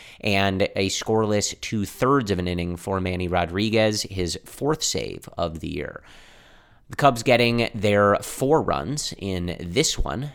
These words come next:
via a Yan Gomes, uh, grounding into a force out. Christopher Morel with his sixteenth home run of the year. That was of the three-run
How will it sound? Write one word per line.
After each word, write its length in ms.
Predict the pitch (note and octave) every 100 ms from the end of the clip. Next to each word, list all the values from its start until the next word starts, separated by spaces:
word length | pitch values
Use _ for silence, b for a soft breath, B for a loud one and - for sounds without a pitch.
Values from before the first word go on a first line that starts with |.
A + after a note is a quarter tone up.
| -
via 380 | F#2 G2 G2 F#2
a 100 | G2
Yan 380 | F#2 F2+ F2 F2
Gomes, 520 | F2 F2+ F2 F2+ F2 -
uh, 200 | F2+ E2+
grounding 400 | G2 G2 F#2+ F2+
into 240 | E2+ -
a 60 | -
force 400 | - C3 C#3+ D3
out. 360 | C#3 C#3 C#3+ - _ _ _ _ - _
Christopher 400 | - A2+ - -
Morel 460 | F#2+ F2 G2 G#2 G#2+
with 140 | F#2+ -
his 220 | F2+ D2+
sixteenth 720 | - - F3+ - - F2 - -
home 260 | - G2+ F2+
run 260 | F2+ F2+ F2
of 220 | F2+ D#2+
the 80 | E2
year. 240 | F2+ G#2+
That 220 | F#2 F2+
was 240 | F2 F2 E2
of 280 | F2+ F2
the 280 | E2+ F2 - -
three-run 920 | - - A2 A2+ G#2+ G2 F#2 F#2